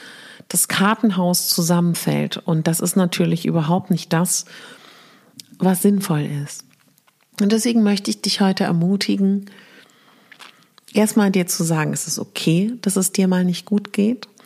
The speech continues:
Ich glaube, dass man aus diesen Phasen am meisten lernen kann. Vor allen Dingen, wenn man sich mit dem auseinandersetzt, was da hochkommt. Wenn man einmal sagt bewusst, nein, ich gehe nicht in die Verdrängung,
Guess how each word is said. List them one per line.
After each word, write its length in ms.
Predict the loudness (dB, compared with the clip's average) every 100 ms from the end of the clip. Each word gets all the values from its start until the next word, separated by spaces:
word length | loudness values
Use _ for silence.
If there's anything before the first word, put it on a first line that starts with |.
| -20 -18 -20 -4 -4
Ich 120 | 0
glaube, 320 | 2 2 2
dass 180 | 0 0
man 160 | 0
aus 140 | 0 -2
diesen 320 | 0 2 0
Phasen 420 | 0 0 0 -2
am 180 | -2 0
meisten 480 | 0 0 -2 0 0
lernen 460 | 2 0 0 0
kann. 360 | 0 0 0 -2 -6 -20 -20 -16
Vor 240 | -6 -4 0
allen 180 | 2 4
Dingen, 160 | 4
wenn 120 | 4
man 180 | 2 0
sich 240 | -2 -6 -4
mit 220 | -4 0
dem 240 | 2 2
auseinandersetzt, 1000 | 0 -2 -2 -2 0 2 2 0 -2 -2
was 160 | -2 0
da 220 | -2 0
hochkommt. 680 | -2 -2 -4 0 0 -2 -10 -20 -18 -16 -16 -6 0
Wenn 120 | 2
man 200 | 2 -2 0
einmal 480 | 2 4 4 2
sagt 320 | 2 2 0 -2
bewusst, 480 | -2 2 0 -2 -4
nein, 600 | 0 2 2 2 0 -2 -8 -10
ich 160 | -8
gehe 160 | -2 2
nicht 260 | 2 2
in 120 | 2 2
die 100 | 2
Verdrängung, 680 | 0 0 0 0 0 -2